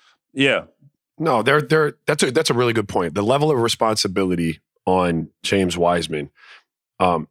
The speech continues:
Speaker 2: and this is gonna sound counterintuitive because you're gonna say, "Well, Anthony Edwards and LaMelo have to do so much scoring and all of that." Yes, they do, but they're not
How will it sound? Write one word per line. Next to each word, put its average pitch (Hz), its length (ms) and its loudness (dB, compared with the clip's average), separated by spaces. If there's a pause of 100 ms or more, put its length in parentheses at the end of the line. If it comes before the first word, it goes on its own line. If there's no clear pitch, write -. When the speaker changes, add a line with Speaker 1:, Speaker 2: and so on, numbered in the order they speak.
Speaker 2:
and 90 100 -2
this 95 160 2
is 95 80 0
gonna 92 200 0
sound 85 600 0
counterintuitive 82 800 -2
because 82 320 -2
you're 82 160 -2
gonna 87 200 -2
say, 87 220 2
"Well, 85 420 0 (340)
Anthony 101 340 0
Edwards 107 360 2
and 90 140 0
LaMelo 98 340 0
have 104 140 -2
to 98 60 -10
do 98 180 -4
so 131 220 2
much 117 240 0
scoring 120 420 2
and 104 80 0
all 104 240 0
of 92 60 -2
that." 120 280 0 (220)
Yes, 139 260 0
they 131 140 2
do, 101 380 -2 (180)
but 101 160 0 (320)
they're 98 140 -2
not 113 260 0